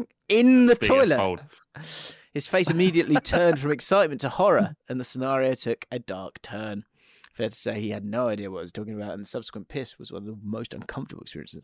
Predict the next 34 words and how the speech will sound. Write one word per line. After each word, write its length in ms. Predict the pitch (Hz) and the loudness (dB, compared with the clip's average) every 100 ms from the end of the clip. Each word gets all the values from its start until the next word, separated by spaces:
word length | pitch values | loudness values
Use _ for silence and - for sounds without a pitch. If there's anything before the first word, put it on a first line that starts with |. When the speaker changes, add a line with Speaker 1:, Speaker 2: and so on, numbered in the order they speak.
| _ | _
Speaker 1:
I've 140 | 104 - | -18 -16
ever 200 | - - | -16 -14
had. 320 | - 104 - _ _ _ | -12 -14 -16 _ _ _
<laughs> 360 | 143 139 185 - | -10 -8 -12 -8
Dry 180 | 117 123 | -2 -2
or 60 | 127 | -2
moist? 460 | 135 123 - _ _ _ _ | -4 -6 -10 _ _ _ _
<laughs> 80 | - _ _ _ | -20 _ _ _
Horrible. 520 | 208 - 156 110 101 - - | -4 0 0 0 -10 -10 -4
Speaker 2:
Yeah. 220 | 95 92 | -2 2
Speaker 1:
Are 40 | 175 | 2
you 60 | |
gonna, 200 | 180 196 180 - | 2 2 -2 0
are 40 | |
you 80 | 156 | 0
gonna, 340 | 156 143 214 - 214 | 2 0 -2 -8 -16
<laughs> 160 | 226 _ | -20 _
so 120 | 180 | -2
let, 240 | 202 147 | -2 -2
imagine 500 | 170 175 196 240 233 | -8 -10 -6 -6 -4
that 120 | 247 | -6
playing 200 | 220 208 | -4 -4
out. 240 | 208 120 - _ _ _ _ _ - | -4 -6 -12 _ _ _ _ _ -4
Uh, 100 | 160 | -4
do 100 | 147 - 196 | -4 -2 0
you, 100 | - | 4
are 60 | 175 | 4
you 60 | |
gonna 120 | 196 196 | 6 4
go 100 | 190 | 2
to 80 | 196 | 2
the 40 | |
toilet, 220 | 220 170 | 2 2
mate? 300 | 131 113 - | 0 -4 -8